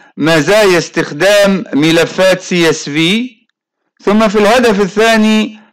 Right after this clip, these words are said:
سوف نتعلم كيفية تصدير جدول البيانات من مايكروسوفت إكسل إلى ملف سي اس في، ثم في الهدف الثالث سوف نتعلم طريقة استيراد ملف سي اس في إلى مايكروسوفت إكسل.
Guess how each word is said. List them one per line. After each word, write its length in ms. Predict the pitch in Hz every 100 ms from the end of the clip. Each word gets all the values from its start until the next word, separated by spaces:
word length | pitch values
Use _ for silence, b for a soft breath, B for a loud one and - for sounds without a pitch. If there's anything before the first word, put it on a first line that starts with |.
| -
سوف 320 | 202 214 185
نتعلم 760 | 185 180 175 170 196 214 190 170
كيفية 640 | 175 165 147 233 226 170
تصدير 760 | 135 - 156 - 160 220 202 143
جدول 420 | 160 190 165 156
البيانات 920 | 147 151 156 151 151 175 175 143 -
من 120 | 151
مايكروسوفت 920 | 156 160 180 175 160 151 185 170 - -
إكسل 680 | 180 - 180 180 170 160 b b _
إلى 300 | 156 170 170
ملف 440 | 170 156 170 175 -
سي 300 | - 165 156
اس 200 | 151 143
في، 480 | 160 160 104 - _ _ _ _ _ _ _ _ _ _ _ _ _ _
ثم 280 | 147 160 151
في 120 | 135
الهدف 420 | 139 160 185 147
الثالث 680 | 147 - 175 170 196 233 - b b b -
سوف 320 | 156 160 165
نتعلم 720 | 160 147 156 170 202 175 151
طريقة 560 | 139 151 185 208 156 143
استيراد 720 | 143 - 160 160 190 196 135
ملف 460 | 135 147 165 185 -
سي 280 | - 165 151
اس 200 | 139 139
في 280 | 160 180 180
إلى 420 | - 147 147 143
مايكروسوفت 920 | 147 143 135 139 - 165 147 - 147
إكسل. 520 | 147 - 113 92